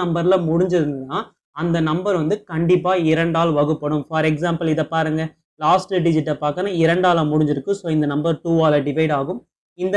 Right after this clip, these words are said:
நம்பரோட last digit பாருங்க, எட்டுல முடிஞ்சிருக்கு, கண்டிப்பா இந்த number வந்து இரண்டால divide ஆகும். இந்த நம்பரோட கடைசி நம்பரை பார்த்தீங்கன்னா மூன்றுல முடிஞ்சிருக்கு, அதாவது ஒற்றைப்படையில முடிஞ்சிருக்கு. அப்போ கண்டிப்பா இந்த number வந்து இரண்டால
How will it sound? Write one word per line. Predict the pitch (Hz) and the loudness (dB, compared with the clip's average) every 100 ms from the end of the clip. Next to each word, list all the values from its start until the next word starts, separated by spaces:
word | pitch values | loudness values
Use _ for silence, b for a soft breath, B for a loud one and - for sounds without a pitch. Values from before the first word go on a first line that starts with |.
| 196 | 0
நம்பரோட | 185 185 190 185 180 165 | 0 2 2 4 4 2
last | 180 180 165 | 0 -2 -4
digit | 160 151 139 | -2 -2 -2
பாருங்க, | 156 151 156 151 156 | -2 0 0 4 2
எட்டுல | 156 202 190 160 | 2 0 0 2
முடிஞ்சிருக்கு, | 156 147 139 196 - | 0 0 -2 -4 -4
கண்டிப்பா | 151 160 175 180 170 | -2 0 0 -2 -2
இந்த | 151 143 | 0 -2
number | 151 151 | -2 -2
வந்து | 151 170 147 | -2 -2 -2
இரண்டால | 147 170 165 156 147 139 143 139 139 _ 143 | -2 -2 0 2 2 0 -6 -12 -16 _ -4
divide | 143 165 156 | 0 2 2
ஆகும். | 143 180 - _ _ - | 0 -4 -10 _ _ -2
இந்த | 190 214 208 | 0 0 0
நம்பரோட | 196 208 196 185 202 - 160 | -2 0 2 2 0 -2 -2
கடைசி | 165 196 226 214 | 2 2 0 -2
நம்பரை | 175 160 147 143 | -2 0 -2 -2
பார்த்தீங்கன்னா | 147 151 139 127 135 165 156 | -4 -4 -4 -2 -2 -2 2
மூன்றுல | 190 254 240 196 160 147 | 4 6 6 6 4 4
முடிஞ்சிருக்கு, | 156 156 151 139 | 2 2 0 -2
அதாவது | 131 175 190 151 | 0 2 4 4
ஒற்றைப்படையில | 151 - 233 233 180 170 156 143 | 2 -4 -6 -4 -2 0 0 0
முடிஞ்சிருக்கு. | 151 165 156 - 180 - _ _ - | -2 -2 -2 -4 -10 -12 _ _ -20
அப்போ | 143 220 220 - | -10 -8 -8 -6
கண்டிப்பா | 160 208 220 180 185 202 196 | -2 -2 -2 0 0 2 2
இந்த | 170 147 | 2 0
number | 147 156 185 160 | 0 0 2 2
வந்து | 147 202 - 143 160 | 0 -4 -4 0 4
இரண்டால | 180 190 165 143 170 | 4 2 0 2 0